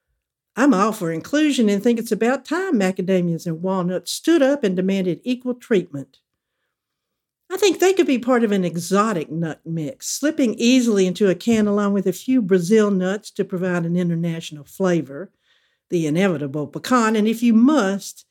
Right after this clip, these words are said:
a few pine nuts to provide representation for a lesser appreciated category. We could keep our beloved mixed nuts while eating other variations.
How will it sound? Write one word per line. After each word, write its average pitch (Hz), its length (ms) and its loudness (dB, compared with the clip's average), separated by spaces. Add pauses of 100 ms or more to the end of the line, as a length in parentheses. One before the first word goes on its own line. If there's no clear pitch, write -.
(560)
a 233 80 -6
few 349 240 2
pine 254 420 0
nuts 156 260 -6
to - 140 -4
provide 202 640 -2
representation 190 960 -2
for 175 220 -2
a 170 80 0
lesser 220 420 -2
appreciated 160 720 -4
category. 135 680 -8 (1120)
We 392 80 2
could 349 160 0
keep 381 220 2
our 254 140 4
beloved 233 540 2
mixed 240 440 2
nuts 196 360 -2
while 196 200 0
eating 233 400 0
other 233 340 0 (560)
variations. 285 1160 -2